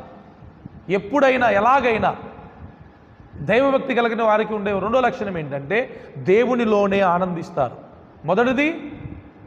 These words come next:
దేవుని మీదనే ఆధారపడతారు. రెండవది, దేవునిలోనే ఆనందిస్తారు. మూడవది, directed,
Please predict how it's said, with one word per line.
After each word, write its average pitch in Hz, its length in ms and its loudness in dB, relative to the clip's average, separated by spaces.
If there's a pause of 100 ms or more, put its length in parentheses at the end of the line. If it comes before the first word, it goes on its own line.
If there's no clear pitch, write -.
(120)
దేవుని 262 440 4
మీదనే 285 500 4
ఆధారపడతారు. 170 960 0
రెండవది, 240 520 -2 (800)
దేవునిలోనే 233 880 2
ఆనందిస్తారు. 180 840 0 (380)
మూడవది, 196 720 2 (920)
directed, 226 720 2